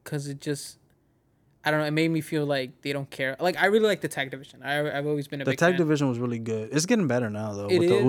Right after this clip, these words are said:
Speaker 2: Usos. I'm not gonna lie.
Speaker 1: Yeah, the Usos got it.
Speaker 2: Yeah,
Speaker 1: But,
Speaker 2: they're
Speaker 1: like,
Speaker 2: killing
Speaker 1: especially,
Speaker 2: it.
Speaker 1: like, with
Speaker 2: And
Speaker 1: the
Speaker 2: the New Day.
Speaker 1: Usos, the New Day, and the Lucha Dragons, with their whole, well, especially their rivalry at T L C.
Speaker 2: The Luch-, oh, the Lucha Dragons. I,
Speaker 1: The
Speaker 2: I'm,
Speaker 1: shirt I'm wearing?
Speaker 2: I was gonna
Speaker 1: I'm
Speaker 2: make,
Speaker 1: wearing
Speaker 2: I,
Speaker 1: a
Speaker 2: I had
Speaker 1: Lucha
Speaker 2: mixed them up
Speaker 1: Dragons.
Speaker 2: with the Lucha Party.
Speaker 1: Lucha House Party?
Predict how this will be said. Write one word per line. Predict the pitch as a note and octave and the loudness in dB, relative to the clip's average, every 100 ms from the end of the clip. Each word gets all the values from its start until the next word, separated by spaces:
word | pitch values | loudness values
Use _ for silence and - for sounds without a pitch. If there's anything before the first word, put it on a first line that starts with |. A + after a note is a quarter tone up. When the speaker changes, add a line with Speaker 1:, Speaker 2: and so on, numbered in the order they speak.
| C#3 | 4
Speaker 2:
Usos. | G#2+ G#2 G#2+ | 0 -2 -4
I'm | B2 | 0
not | C3 | 0
gonna | G#2+ | 0
lie. | G#2 G#2 G2 G2 - E3+ | -4 -8 -8 -14 -20 -20
Speaker 1:
Yeah, | D3 | -10
the | D3 | -4
Usos | F3+ G#3+ B3 C#3+ | -2 -2 -4 -2
got | C#3 C#3+ C#3 | -2 -2 -2
it. | C#3+ | -8
Speaker 2:
Yeah, | |
Speaker 1:
But, | - D3 | -8 -2
Speaker 2:
they're | D3 | 0
Speaker 1:
like, | D3 | 2
Speaker 2:
killing | B2+ B2 | 2 4
Speaker 1:
especially, | A#2+ A3 | 2 2
Speaker 2:
it. | F3+ | 0
Speaker 1:
like, | C#3+ | 0
with | D3 C#3+ | 0 2
Speaker 2:
And | C3+ | 2
Speaker 1:
the | A#2+ | 4
Speaker 2:
the | |
New | B2+ | 4
Day. | B2+ A2 C3+ | 4 4 2
Speaker 1:
Usos, | C3+ C3+ - _ _ | -4 -10 -18 _ _
the | - | -2
New | - F3+ | 2 4
Day, | C#3 C3+ | 4 4
and | C3 | 0
the | C3 | -2
Lucha | D3 D3+ | -4 -4
Dragons, | D3 C3+ B2 B2+ B2+ B2+ | 0 2 0 -4 -10 -12
with | C3+ C3 | -10 -2
their | D3 | 0
whole, | D#3+ E3 | 2 2
well, | - D3+ | 0 -4
especially | D3 F3+ E3 | -2 -2 -2
their | C#3 D3 | -2 2
rivalry | E3 F#3+ G3+ G3+ F3+ | 4 2 2 0 0
at | D#3 | 0
T | F#3+ | -2
L | G3 | -4
C. | - C4 - _ - - | -4 -8 -8 _ -16 -6
Speaker 2:
The | B2+ B2 | 0 4
Luch-, | C#3 - | 2 4
oh, | D3 D3 | 4 6
the | C3 | 6
Lucha | C#3 C#3+ B2 | 4 2 2
Dragons. | A#2 G#2+ G#2+ | 2 0 -4
I, | A2+ B2 A#2 | -4 -4 -4
Speaker 1:
The | B2+ | -2
Speaker 2:
I'm, | B2+ | 0
Speaker 1:
shirt | D3 | 0
I'm | D3+ | -4
wearing? | D#3+ D#3+ | -6 -2
Speaker 2:
I | B2+ | 0
was | B2+ B2 A#2 | 2 0 0
gonna | B2+ A#2 | -2 0
Speaker 1:
I'm | A#2 A#2 - | -2 -6 -14
Speaker 2:
make, | A#2+ B2 D3+ | -8 -2 0
Speaker 1:
wearing | D#3+ C#3+ | 2 2
Speaker 2:
I, | D3 | 2
Speaker 1:
a | |
Speaker 2:
I | D3+ | 4
had | E3+ | 4
Speaker 1:
Lucha | D#3+ | 4
Speaker 2:
mixed | C#3+ | 4
them | D3+ D3+ | 4 4
up | C3 | 4
Speaker 1:
Dragons. | B2+ C3 | 0 0
Speaker 2:
with | B2+ C3 | 0 0
the | A2 | 0
Lucha | |
Party. | G#2+ F#2+ F#2 - _ _ _ _ _ | -4 -6 -12 -20 _ _ _ _ _
Speaker 1:
Lucha | D3 D3 C#3+ | -6 -6 -4
House | C#3+ C#3 | -4 -4
Party? | D#3 D3+ | -4 -6